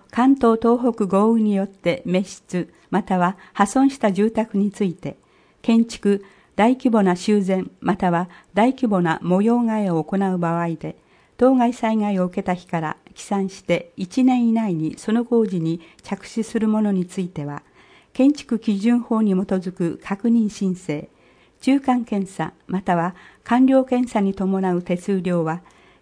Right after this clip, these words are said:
県に提出する場合に限り免除となります。なお、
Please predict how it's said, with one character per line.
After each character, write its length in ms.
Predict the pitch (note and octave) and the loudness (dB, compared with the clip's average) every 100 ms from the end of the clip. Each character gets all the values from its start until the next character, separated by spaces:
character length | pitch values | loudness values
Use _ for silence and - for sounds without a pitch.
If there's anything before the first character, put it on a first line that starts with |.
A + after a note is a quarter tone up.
| - | 0
県 320 | C4 C4 G#3+ | 4 4 4
に 140 | F3+ | 0
提 260 | - G#3+ A3 | -2 0 0
出 220 | - G#3 | -2 -12
す 140 | - | -6
る 120 | G3 F#3 | -4 0
場 200 | F3+ F#3 | 0 0
合 100 | F#3+ | -2
に 140 | F3+ | -4
限 300 | F3+ F3 E3 | -2 -2 -2
り 160 | D#3 - - | -6 -8 -2
免 240 | G#3 A#3+ | 2 2
除 120 | F#3+ | 0
と 140 | D#3 D#3 | -4 -6
な 120 | D#3 | -4
り 140 | D#3 | -4
ま 120 | D#3 | -4
す。 260 | D3+ - _ _ _ _ _ _ _ _ G3 | -8 -16 _ _ _ _ _ _ _ _ -2
な 160 | F#3+ | -2
お、 80 | F#3+ | -2